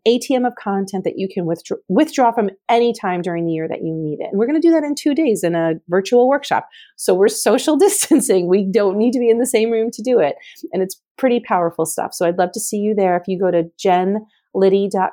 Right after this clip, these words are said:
com forward slash solution, you'll find out all the information there. We start on March twenty-third.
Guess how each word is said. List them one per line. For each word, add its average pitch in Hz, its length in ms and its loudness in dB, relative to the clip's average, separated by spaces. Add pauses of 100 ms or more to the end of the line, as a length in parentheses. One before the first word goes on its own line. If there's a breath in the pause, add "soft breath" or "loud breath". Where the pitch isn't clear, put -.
com 165 480 -4
forward 160 260 -2
slash 160 260 -6
solution, 185 760 0
you'll 160 100 -2
find 160 240 -6
out 156 160 -4
all 160 180 -2
the 185 100 -2
information 254 440 -6
there. 202 160 -2
We 196 120 -2
start 190 280 -4
on 165 220 0
March 160 360 -6
twenty-third. 165 640 -4